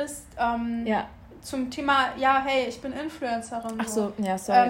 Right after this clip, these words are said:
Speaker 1: Ähm,
Speaker 2: genau.
Speaker 1: zum einen die,
Speaker 2: Mhm.
Speaker 1: die Firmen auch vielleicht teilweise, mit denen, denen man
Speaker 2: Ja.
Speaker 1: arbeitet, wie die zu dem,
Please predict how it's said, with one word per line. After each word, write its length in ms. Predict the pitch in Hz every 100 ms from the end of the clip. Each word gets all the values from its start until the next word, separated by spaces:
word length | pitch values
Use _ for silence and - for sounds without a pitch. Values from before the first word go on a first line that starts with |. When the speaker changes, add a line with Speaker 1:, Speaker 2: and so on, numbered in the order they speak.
| 254
Speaker 1:
Ähm, 60 |
Speaker 2:
genau. 220 | 247 214 185
Speaker 1:
zum 80 |
einen 460 | 240 269 294 294 294
die, 260 | 262 240 247
Speaker 2:
Mhm. 220 | 233 277 254
Speaker 1:
die 60 |
Firmen 440 | - - 302 359 311
auch 140 | 240
vielleicht 280 | - 214 208
teilweise, 340 | 233 226 220 220
mit 200 | 220 226
denen, 280 | 220 220
denen 100 | 220
man 120 | 220 226
Speaker 2:
Ja. 160 | 233
Speaker 1:
arbeitet, 400 | 311 285 285 285 - - - -
wie 80 |
die 140 | 247 247
zu 180 | - 254
dem, 480 | 254 247 240 233